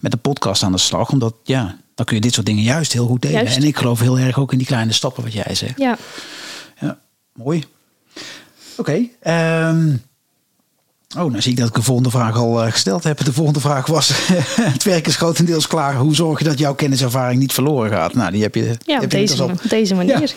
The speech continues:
Speaker 1: Ja.
Speaker 2: ja.
Speaker 1: Oké. Hey, en, en, en wat is je doel? Want, eh, je hebt, eh, ander werk.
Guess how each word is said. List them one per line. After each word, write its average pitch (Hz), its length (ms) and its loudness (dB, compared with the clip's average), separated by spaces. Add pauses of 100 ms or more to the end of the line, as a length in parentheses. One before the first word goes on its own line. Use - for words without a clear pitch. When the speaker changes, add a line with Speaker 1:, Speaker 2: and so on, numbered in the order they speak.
Speaker 1:
Ja. 247 160 0 (120)
Speaker 2:
ja. 196 80 -2 (300)
Speaker 1:
Oké. 202 300 -2 (400)
Hey, 196 180 0
en, 208 120 2
en, 208 140 4
en 196 100 4
wat 196 160 0
is - 100 2
je 151 240 2 (140)
doel? 180 360 4
Want, 165 420 0
eh, 120 640 0
je 139 140 -2
hebt, 131 280 -2
eh, 104 720 -2
ander 123 180 0
werk. 151 460 -2